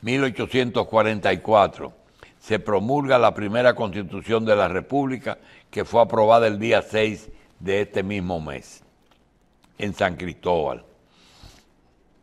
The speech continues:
Mil ochocientos cincuenta y nueve, nace en Santo Domingo el músico Alfredo Máximo Soler.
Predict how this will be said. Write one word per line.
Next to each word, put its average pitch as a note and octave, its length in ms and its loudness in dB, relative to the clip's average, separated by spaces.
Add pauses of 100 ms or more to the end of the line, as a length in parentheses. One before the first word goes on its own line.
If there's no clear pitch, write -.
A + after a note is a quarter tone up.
(2000)
Mil C#3+ 220 2
ochocientos C#3 640 0
cincuenta A#2 460 -4
y G#2+ 40 -2
nueve, G2 400 2
nace B2+ 300 0
en A2 80 -6
Santo A2+ 320 0
Domingo A#2 420 -2
el G#2 60 -2
músico A2+ 480 -2
Alfredo A#2+ 480 0
Máximo A#2 520 -2
Soler. F#2+ 640 -4